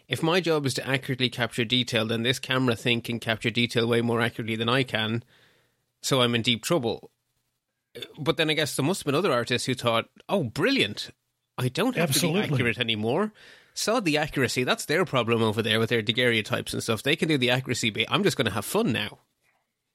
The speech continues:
Speaker 2: And, you know, there's some, there's some quote that I have in my notes for the history of photography that I, I'll,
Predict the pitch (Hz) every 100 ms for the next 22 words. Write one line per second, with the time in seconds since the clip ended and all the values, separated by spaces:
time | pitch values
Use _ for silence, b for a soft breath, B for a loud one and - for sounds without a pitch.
0 | _ _ b b b _ 160 147 - 160
1 | 151 143 - 208 185 175 - 160 147 -
2 | 185 147 - - 165 156 - 143 131 123
3 | 143 143 123 120 117 117 110 _ _ 147
4 | 139 135 135 - - 120 113 _ _ 143
5 | 117 113 - 120 - 139 131 117 117 -
6 | 123 120 123 110 B B B - - 131
7 | -